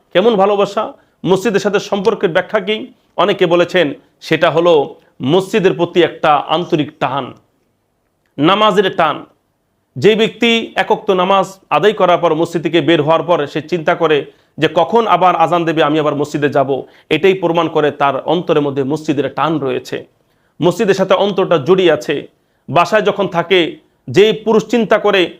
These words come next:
কখন জোহরের নামাজ আদায় করার পরে, যেই পুরুষ চিন্তায় থাকে কখন আসরের নামাজ হবে, আসরের নামাজ আদায় করার পর চিন্তা করে কখন মাগরিব নামাজ হবে, আমি মসজিদে যাব, মসজিদে গিয়ে জামাতের সাথে নামাজ আদায় করব।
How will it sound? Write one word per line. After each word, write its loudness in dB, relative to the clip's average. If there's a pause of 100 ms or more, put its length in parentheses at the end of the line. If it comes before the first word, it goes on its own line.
কখন 2
জোহরের 4
নামাজ 0
আদায় 2
করার 0
পরে, -2 (280)
যেই 2
পুরুষ 0
চিন্তায় 0
থাকে -2
কখন 0
আসরের -2
নামাজ 0
হবে, -2 (240)
আসরের 2
নামাজ 0
আদায় 0
করার 2
পর -4
চিন্তা 0
করে 2
কখন -2
মাগরিব 0
নামাজ 0
হবে, 0 (140)
আমি 2
মসজিদে 0
যাব, 0
মসজিদে -4
গিয়ে -2 (240)
জামাতের 0
সাথে 0
নামাজ 0
আদায় 0
করব। -8